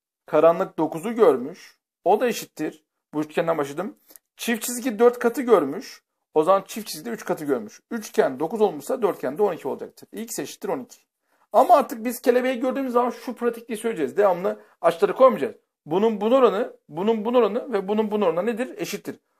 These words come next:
Burada dikkatini çekmek istediğim bir şey daha var. Bakın. Şöyle paralel olsun.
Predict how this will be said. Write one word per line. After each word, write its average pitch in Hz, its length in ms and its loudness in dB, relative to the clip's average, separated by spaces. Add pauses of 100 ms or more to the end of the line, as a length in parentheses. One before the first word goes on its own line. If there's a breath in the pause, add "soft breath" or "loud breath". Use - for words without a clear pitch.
(160)
Burada 233 260 0
dikkatini 254 380 -2
çekmek 254 260 -4
istediğim 233 200 -8
bir - 40 -10
şey 226 140 -2
daha 202 180 6
var. 190 240 0
Bakın. 123 360 -8 (1600)
Şöyle 107 180 -16
paralel 107 380 -10
olsun. 165 500 -12